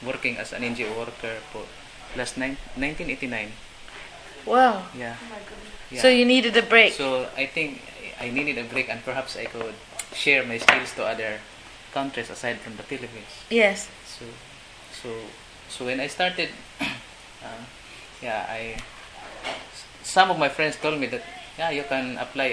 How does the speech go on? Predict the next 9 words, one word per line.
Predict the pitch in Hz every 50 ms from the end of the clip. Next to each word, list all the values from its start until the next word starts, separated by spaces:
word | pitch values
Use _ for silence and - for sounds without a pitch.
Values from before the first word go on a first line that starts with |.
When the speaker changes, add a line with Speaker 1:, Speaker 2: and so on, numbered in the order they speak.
| 95
Speaker 1:
as | 92 110 - - - - - - - - - - - 120 113
volunteers | 123 143 147 147 131 120 113 104 104 - - - - - - - - - - - - - 113
in, | 110 104 104 107 110 - 117 120 113 - - - - - - - - - - - - - -
and | 117 110
they | 107 117
said | - 123 110 - - - - 107
V | 110 139 127
S | 127 - 107
O. | 104